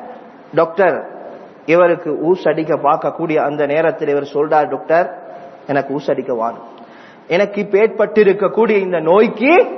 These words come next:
உங்களால மருந்து செய்யலாது, ஏழுமண்டா செய்யுங்க, இப்ப எனக்கு மவுத்து வரப்போகுது."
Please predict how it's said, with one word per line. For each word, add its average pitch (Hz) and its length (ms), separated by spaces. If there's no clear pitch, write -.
உங்களால 160 440
மருந்து 160 500
செய்யலாது, 156 840
ஏழுமண்டா 196 800
செய்யுங்க, 208 540
இப்ப 165 260
எனக்கு 156 220
மவுத்து 185 460
வரப்போகுது." - 480